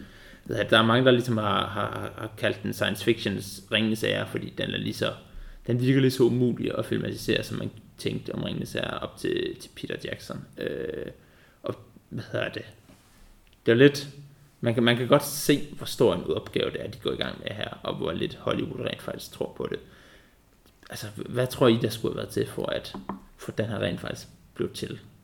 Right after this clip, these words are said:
Altså, hvad, hvad, Frederik, hvor tænker du, er sådan det største problem er?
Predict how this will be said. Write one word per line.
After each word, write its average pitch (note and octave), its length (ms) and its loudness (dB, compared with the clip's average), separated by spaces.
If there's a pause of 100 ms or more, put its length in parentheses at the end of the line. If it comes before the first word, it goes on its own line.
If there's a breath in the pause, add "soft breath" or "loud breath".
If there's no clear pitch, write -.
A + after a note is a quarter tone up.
Altså, - 140 -14
hvad, F2+ 540 0 (760)
hvad, - 400 -4
Frederik, A2 300 2
hvor A#2 280 2
tænker A2 200 0
du, - 140 -2
er - 100 -6
sådan - 300 -6 (760 loud breath)
det - 80 -6
største G2+ 360 -6
problem - 440 -4
er? - 100 -8